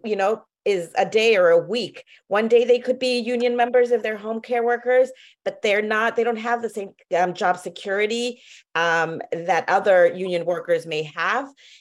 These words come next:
And so at the end of the day, you know, what Recovery for All is doing or, or we're attempting to do is to bring these groups together that, um, that at the end, you know, are families that have children in the schools that are, you know, that are, um,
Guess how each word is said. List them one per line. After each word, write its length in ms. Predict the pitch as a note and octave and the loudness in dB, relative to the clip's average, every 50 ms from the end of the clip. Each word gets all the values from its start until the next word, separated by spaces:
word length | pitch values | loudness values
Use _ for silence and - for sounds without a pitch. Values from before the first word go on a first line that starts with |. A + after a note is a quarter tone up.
| _ | _
And 140 | - G3 G3 | -4 -4 -2
so 140 | F#3+ A3 G3 | 0 0 0
at 140 | F#3+ G3 - | 0 0 0
the 100 | A3+ A#3 | -2 0
end 80 | B3 | 0
of 80 | C4+ A#3+ | 0 0
the 100 | A#3 F#3 | -2 -2
day, 480 | - G3+ F#3 G3 G#3 G#3+ A3 A3 - - | -2 -2 0 2 2 2 0 0 -4 -6
you 120 | F#3+ F#3+ | -8 -4
know, 120 | F#3 F3 E3+ | -2 -2 0
what 220 | E3+ F#3 - - | 0 0 -2 -4
Recovery 400 | F3 F3 - F#3+ G#3 F3+ G3+ G3+ | -8 -12 -10 -12 -10 -8 -8 -10
for 220 | F#3+ - - F#3 F3 | -8 -6 -2 0 0
All 400 | F3+ F3+ F#3 F#3+ F#3 F3 F3 - _ _ _ _ _ - | 2 2 2 2 2 0 -2 -4 _ _ _ _ _ -6
is 220 | F#3 F#3 E3+ D#3+ D3 | -4 -4 -4 -6 -4
doing 600 | - G#3+ A#3 B3+ B3+ B3 G#3 G3 F#3 F#3 F#3 C3+ | -2 0 2 4 4 2 2 0 -2 -4 -2 0
or, 240 | C3+ E3+ E3 - | 0 2 2 2
or 120 | - F3 D#3+ | 2 0 0
we're 140 | E3+ F3+ F3+ | 2 2 0
attempting 480 | F3 F3 F#3 A3 A#3 A#3+ A#3 A3+ G3 | 0 0 -4 -8 -8 -6 -8 -10 -12
to 120 | - F#3+ - | -12 -14 -12
do 320 | - - G3+ A3 B3 A#3 | -8 -6 -2 0 2 2
is 160 | G#3 F#3 - - | 0 0 -2 -10
to 120 | - F3+ | -18 -18
bring 540 | F#3 E3 F3+ G3+ A3 A3+ A#3+ B3 B3+ B3+ B3 - _ _ _ _ | -18 -8 -2 0 0 2 2 0 -2 -2 -4 -8 _ _ _ _
these 180 | - A3 A3 F3+ | -6 -6 -6 -6
groups 320 | - - G#3+ G#3 - - | -4 -2 -2 -2 -2 -4
together 760 | - - G#3+ F3 D3 F3+ F3 F#3 F3+ A3+ A#3 A#3+ B3+ C4+ C4 - _ _ _ _ - | -10 -10 -8 -4 0 0 0 0 2 2 2 2 2 0 -2 -6 _ _ _ _ -20
that, 560 | - D#3+ E3 E3+ F3+ G3+ F#3+ F3 E3 - - - | -18 -18 -10 -4 -2 0 2 2 0 0 -2 -2
um, 320 | D#3 D#3 D#3 D3+ D3+ E3 D#3+ | -2 -2 0 -2 -2 -2 -2
that 120 | F#3+ F3+ E3+ E3+ | 0 0 0 0
at 80 | E3+ | -2
the 140 | - G3 F#3+ | -4 -4 -4
end, 200 | G3 G#3 A3 A3 | -2 -4 -4 -8
you 100 | A#3 G#3+ | -8 -6
know, 180 | G3+ F#3+ - - - | -6 -6 -6 -4 -4
are 440 | E3+ F3 E3+ E3+ D#3+ E3 E3 E3 _ _ _ | -2 0 0 0 0 -2 -2 -6 _ _ _
families 520 | - G3 F#3+ A3+ B3+ C#4 C#4+ D#4 D4+ C#4+ C#4+ | -4 -2 -2 -2 -2 -2 -4 -4 -6 -8 -8
that 120 | C#4+ C4+ | -8 -6
have 180 | C4+ C4+ B3+ B3+ | -6 -6 -8 -8
children 540 | - - C#4 C4+ C#4 D4+ B3+ C#4+ D4 C#4+ C#4+ | -6 0 2 2 2 2 0 -2 -2 -2 -2
in 100 | C#4+ C4+ | -2 -2
the 80 | C4+ C#4 | -4 -6
schools 560 | C#4 - - C#4 C#4+ D4+ D4+ D#4+ D4 C#4 B3+ | -6 -6 -4 -4 -2 -2 -4 -6 -8 -6 -4
that 180 | B3 A3 G#3+ | -4 -2 0
are, 160 | G3+ G3 G3 G3 | 0 0 0 -2
you 200 | F#3 E3 G#3+ G3+ | -4 -6 -8 -4
know, 160 | G3 F#3 F#3 | -2 -2 -2
that 200 | F#3 G3 F#3+ F#3 | -2 -2 -4 -2
are, 260 | F3+ E3+ E3+ - - | -2 -2 -2 -4 -4
um, 380 | E3+ F3+ E3+ E3 F3 E3+ E3+ | -4 -4 -4 -4 -6 -8 -12